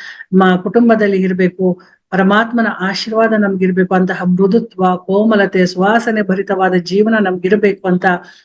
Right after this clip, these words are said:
ಹೂಗಳನ್ನ ಅರ್ಪಣೆ ಮಾಡುವಾಗ ನಮ್ಮ ಭಾವ ಇರಬೇಕಾಗುತ್ತೆ. ಬರೀ ಸುಮ್ನೆ ಕಾಟಾಚಾರಕ್ಕೆ ದೇವ್ರ ಪೂಜೆ ಮಾಡೋದು ಅಂತಲ್ಲ, ಒಂದೊಂದು ಹೂವನ್ನ ಅರ್ಪಣೆ ಮಾಡುವಾಗ್ಲೂ ಸಹ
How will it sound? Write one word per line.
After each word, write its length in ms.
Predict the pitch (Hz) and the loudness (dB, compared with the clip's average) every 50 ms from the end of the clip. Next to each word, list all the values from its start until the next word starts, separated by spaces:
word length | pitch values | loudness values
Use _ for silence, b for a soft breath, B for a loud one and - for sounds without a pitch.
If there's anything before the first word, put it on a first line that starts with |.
| B _ _ - | B _ _ 0
ಹೂಗಳನ್ನ 440 | 220 240 247 220 214 190 185 185 190 - - | 2 2 4 4 2 2 2 0 -2 -4 -6
ಅರ್ಪಣೆ 360 | 175 175 - - 202 202 190 | -8 -8 -6 -6 -6 -2 0
ಮಾಡುವಾಗ 380 | 185 180 170 170 175 175 170 | 0 0 0 0 0 0 0
ನಮ್ಮ 240 | 180 175 175 170 165 | 2 2 0 0 -2
ಭಾವ 500 | 156 - - - - 170 175 196 208 226 214 - 185 | -6 -8 -10 -8 -4 -2 -2 0 0 -2 -4 -4 -2
ಇರಬೇಕಾಗುತ್ತೆ. 840 | 180 170 165 160 170 160 - - 165 160 160 160 - - 170 _ _ _ _ _ _ _ _ _ _ _ - | -2 -2 -2 -2 -4 -6 -8 -10 -12 -12 -12 -12 -12 -14 -16 _ _ _ _ _ _ _ _ _ _ _ 0
ಬರೀ 240 | 175 175 220 247 262 | 2 4 4 4 2
ಸುಮ್ನೆ 320 | - 247 226 226 233 220 | 2 2 4 4 4 2
ಕಾಟಾಚಾರಕ್ಕೆ 760 | - - - 190 190 208 208 202 208 202 190 196 185 202 196 | 0 -2 -2 0 0 0 0 0 0 0 0 0 0 0 0
ದೇವ್ರ 280 | 185 180 185 190 196 196 | 2 2 2 2 2 0
ಪೂಜೆ 220 | 190 202 185 190 | -2 -2 0 0
ಮಾಡೋದು 400 | 185 185 175 175 180 180 175 180 | 2 2 2 2 0 -2 -4 -2
ಅಂತಲ್ಲ, 300 | 185 175 175 - 175 180 | -2 -2 0 2 2 2
ಒಂದೊಂದು 480 | 175 170 175 180 185 196 202 202 196 190 | 2 2 4 2 4 2 2 2 0 0
ಹೂವನ್ನ 340 | 185 190 196 208 220 226 226 220 | 0 0 0 2 2 0 0 -2
ಅರ್ಪಣೆ 340 | 185 180 180 - 214 208 208 | -2 -4 -4 -4 -2 -2 0
ಮಾಡುವಾಗ್ಲೂ 580 | 196 185 180 190 214 208 220 208 202 214 214 202 | 2 2 2 2 2 2 2 2 2 0 0 0
ಸಹ 220 | - 226 208 | 0 -2 0